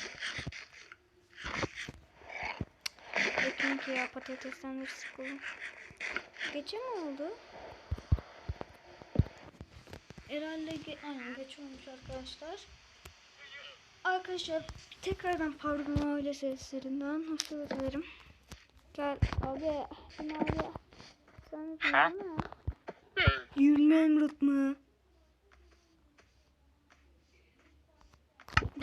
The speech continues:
Speaker 1: çok pahalı. Bu değildi, bu değildir. Nasıl değil? Oğlum, ben yirmi emret nereden bulayım? Emret da tabii. Emret değil mi de emret burada?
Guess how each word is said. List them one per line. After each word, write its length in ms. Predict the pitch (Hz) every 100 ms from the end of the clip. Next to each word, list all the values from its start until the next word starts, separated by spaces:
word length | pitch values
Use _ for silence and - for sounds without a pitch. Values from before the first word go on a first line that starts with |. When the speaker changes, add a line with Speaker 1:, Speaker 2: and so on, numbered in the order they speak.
| 622
Speaker 1:
çok 200 | 622 -
pahalı. 420 | 349 349 269 226 - - - - - - - - - - - 269
Bu 180 | 254
değildi, 380 | 254 262 302 277 233 247
bu 60 |
değildir. 440 | 262 277 311 294 254 - - _ - - - - 180 123
Nasıl 680 | 104 95 92 92 - - 127
değil? 140 | 269 269 - - _ _ _ _ _ _ - - - - _ - - - - - - - -
Oğlum, 420 | 294 269 277 311 330
ben 260 | 320 311
yirmi 180 | 294 294
emret 520 | 302 294 302 294 294
nereden 480 | 320 330 370 427 403
bulayım? 320 | 311 269 277
Emret 560 | 311 302 285 285 - -
da 80 | 262
tabii. 460 | - 254 254 254 - -
Emret 580 | 294 302 320 311 - -
değil 120 | 320
mi 140 | 415 392
de 60 |
emret 420 | 311 294 262 262
burada? 460 | 262 254 254 - 392